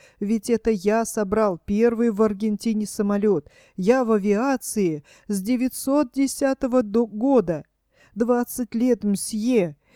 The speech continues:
И как вы только можете говорить, а молодые, они будут смеяться надо мной в цеху. Ох, как они будут смеяться! Это не относится к делу.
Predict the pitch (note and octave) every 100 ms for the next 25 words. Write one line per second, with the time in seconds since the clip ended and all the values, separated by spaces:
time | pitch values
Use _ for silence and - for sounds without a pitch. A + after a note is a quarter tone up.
0 | - - C#4 C#4 C#4+ C#4 C4+ C#4 C#4+ C4+
1 | C4+ B3 C4+ D4+ D4+ C#4+ D4 C#4+ C#4 C4+
2 | C4+ G#3 - _ G#3+ A3 A3 A#3 A3+ E3+
3 | G#3+ A#3 A#3 - - - _ - G3+ F#3+
4 | G3+ G3 A#3 A#3+ - A#3+ A#3+ G#3+ A#3+ B3+
5 | - B3+ A#3+ A3 A#3 A3+ A#3 A3 - -
6 | A3 - A3 D3+ - _ _ - G#3+ B3+
7 | C#4 - C4+ C4+ C#4 B3+ B3 G#3+ A#3 A#3
8 | - A#3 A3+ A3 G#3+ G3 - - F#3+ F3
9 | E3+ _ _ _ _ A3 B3+ - B3+ A#3
10 | A#3 A#3 - A3+ C4 C#4 - C4 G#3 E3+
11 | F#3+ F#3 F#3